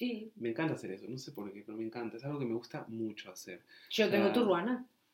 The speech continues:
Speaker 2: ah, por ejemplo, por ejemplo.
Speaker 1: Sí.
Speaker 2: Sí, yo es que
Speaker 1: Claro, y que la, y que la amo y que nadie la toca.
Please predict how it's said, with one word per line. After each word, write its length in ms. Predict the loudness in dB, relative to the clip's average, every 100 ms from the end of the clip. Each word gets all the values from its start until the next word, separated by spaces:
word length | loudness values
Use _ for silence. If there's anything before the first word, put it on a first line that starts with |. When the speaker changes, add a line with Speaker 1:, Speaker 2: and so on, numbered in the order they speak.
| _ _ _ -4
Speaker 2:
ah, 180 | -4 -4
por 120 | -6
ejemplo, 500 | -4 -6 -6 -8 -10 -16 _ _ -20
por 100 | -14
ejemplo. 380 | -8 -6 -8 -10
Speaker 1:
Sí. 360 | -10 -4 -4 -2
Speaker 2:
Sí, 60 |
yo 200 | 2 4
es 120 | 2 4
que 160 | 6
Speaker 1:
Claro, 160 | 6 2 -4
y 120 | -8 -8 0
que 140 | 2
la, 220 | 4 2 2
y 220 | 4 4
que 140 | 2 2
la 100 | 4
amo 280 | 8 10 10
y 80 |
que 120 | 10 8
nadie 260 | 8 10
la 100 | 8
toca. 380 | 10 8 6 0